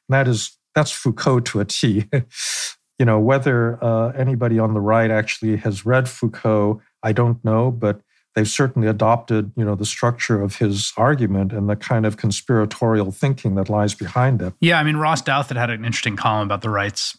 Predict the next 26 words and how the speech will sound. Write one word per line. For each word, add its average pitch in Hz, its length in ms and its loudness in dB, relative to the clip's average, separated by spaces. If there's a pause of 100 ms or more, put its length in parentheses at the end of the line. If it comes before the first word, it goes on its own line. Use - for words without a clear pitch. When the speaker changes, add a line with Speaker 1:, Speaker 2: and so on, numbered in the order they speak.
Speaker 2:
sort 120 240 0
of - 20 -2
appro-, - 340 -4
appropriation 131 640 0
of 120 80 -4
Foucault. 110 540 -4 (240)
I 165 80 4
think 214 140 2
you 180 60 0
can 151 120 0
make 151 180 0
the 127 120 -2
argument 131 360 0
that 110 140 -12
Foucault 117 360 -2
always 110 300 -2
has 110 480 -2 (220)
reactionary 117 880 0 (100)
strains 123 480 0
in 135 80 2
his 135 140 0
<laughs> - 40 -4
thinking 170 360 0
from - 160 -4
the 147 80 0
beginning. 135 480 -2